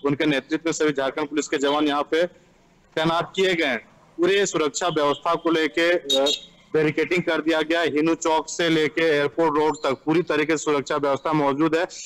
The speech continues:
कहीं चूक ऐसा ना हो, उसके तमाम चीजों की जानकारी ये लोग इकट्ठा भी कर रहे हैं और साथ साथ पता करने की कोशिश कर रहे हैं कहीं पे कुछ इस तरह का अनहोनी घटना ना हो। इसी मद्देनजर, अ,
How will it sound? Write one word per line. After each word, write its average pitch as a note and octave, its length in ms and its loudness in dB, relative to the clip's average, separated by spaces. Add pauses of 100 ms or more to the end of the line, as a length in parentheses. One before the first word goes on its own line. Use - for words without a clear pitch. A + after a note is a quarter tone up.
(140)
कहीं E3 240 0
चूक D#3 300 -2
ऐसा D3 260 0
ना D#3+ 80 0
हो, D#3 100 2
उसके D3+ 160 -2
तमाम D3 300 0
चीजों D3 240 -2
की D3+ 80 0
जानकारी D3 540 0
ये - 360 -4
लोग D3+ 160 2
इकट्ठा D3+ 340 -2
भी D#3+ 200 0
कर E3 120 -2
रहे D#3+ 140 0
हैं E3+ 60 2
और E3 80 0
साथ D#3+ 200 -2
साथ E3+ 140 -4
पता D#3 280 -2
करने D#3 240 0
की D3+ 100 -4
कोशिश - 280 -4
कर E3 80 0
रहे D#3+ 100 2
हैं - 200 -12
कहीं D#3 140 0
पे E3 140 -2
कुछ D3 220 -8
इस C#3+ 60 -8
तरह D#3 180 -2
का D#3 80 -2
अनहोनी D#3 360 0
घटना D3+ 320 -4
ना D#3+ 120 0
हो। D3 280 -2 (240)
इसी D#3 200 0
मद्देनजर, F3+ 680 0 (280)
अ, D3+ 180 0